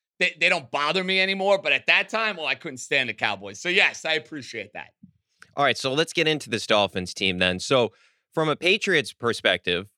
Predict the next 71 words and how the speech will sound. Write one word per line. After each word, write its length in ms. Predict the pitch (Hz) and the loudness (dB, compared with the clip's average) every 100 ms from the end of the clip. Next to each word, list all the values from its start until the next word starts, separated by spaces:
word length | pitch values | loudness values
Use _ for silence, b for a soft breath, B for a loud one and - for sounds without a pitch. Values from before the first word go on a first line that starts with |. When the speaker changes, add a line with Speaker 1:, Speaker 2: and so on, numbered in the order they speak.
| - | -8
Speaker 2:
we 180 | 131 185 | -2 2
were 100 | 190 | 2
all 120 | 143 | 2
sitting 280 | - 156 131 | 0 0 2
here, 180 | 131 | 2
like, 220 | 120 110 117 | 4 2 2
when 120 | 110 | 2
they 100 | 101 | 4
got 220 | 113 120 | 4 2
rid 100 | 120 | 0
of 80 | 107 | 0
Flores, 340 | 113 107 101 | 2 2 4
and 100 | 104 | 4
obviously 380 | 104 101 92 104 | 4 2 2 2
there's 200 | 95 87 | 2 2
a 20 | |
lot 220 | 95 98 | 4 4
of 80 | 95 | 2
stuff 280 | - 98 101 | 0 0 2
that 120 | - | 0
went 220 | 92 95 95 | 2 2 4
on 160 | 92 | 2
off 180 | 90 90 | 0 -2
the 80 | 87 | -6
field 280 | - 135 107 | -2 -2 0
that 40 | |
we 140 | 101 | 2
all 140 | 95 92 | 2 0
know 160 | 92 | 0
about. 340 | 87 87 87 90 _ _ | 0 2 2 -2 _ _
Patriots 400 | - 202 185 139 | 0 0 2 -2
fans 260 | - 120 104 | 2 0 0
are 60 | 113 | 0
kinda 220 | 113 107 | 0 2
like, 260 | 98 90 _ | 0 0 _
"Oh, 280 | 120 143 90 | 0 2 0
well, 380 | - 107 101 - 98 - _ 120 | 2 2 2 -2 -12 -20 _ 0
they 80 | |
don't 160 | 127 139 | 2 2
have 120 | 139 | 0
to 100 | 135 | 0
lose 220 | 120 131 | 0 0
to 100 | - | 0
Brian 220 | 110 113 101 | 2 2 2
Flores 360 | 139 170 95 | 0 2 2
anymore," 260 | 98 98 104 | 2 2 2
because 280 | 110 113 - | 2 0 -2
Flores 400 | 135 165 180 - | 0 2 2 2
kinda 240 | 127 113 | 0 2
owned 400 | 120 120 107 95 _ _ _ - | 2 2 0 -4 _ _ _ 2
Belichick. 540 | 165 170 - 107 - | 4 2 2 0 0
So 260 | - 131 120 | 0 2 2
what 220 | 113 139 | 2 2
did 160 | 151 | 2
you 80 | 143 | 0
make 260 | 135 143 147 | 2 2 2
of 60 | |
the 120 | 127 113 | 0 2
hire 340 | 120 123 120 | 4 4 2
of 120 | 107 | 0
Mike 220 | 110 117 - | 2 0 0
McDaniel? 460 | 117 - 117 113 95 | -6 0 2 2 0
Do 80 | 95 | 0
you 100 | 95 | 4
like 220 | 104 117 | 2 2
this 180 | 131 - | -4 -2
more 160 | 120 | 0
than 140 | 113 101 | 0 -2
Flores 520 | - 110 147 202 120 | 2 4 4 2 2
or 120 | 104 | 2
what? 280 | 120 131 | 4 2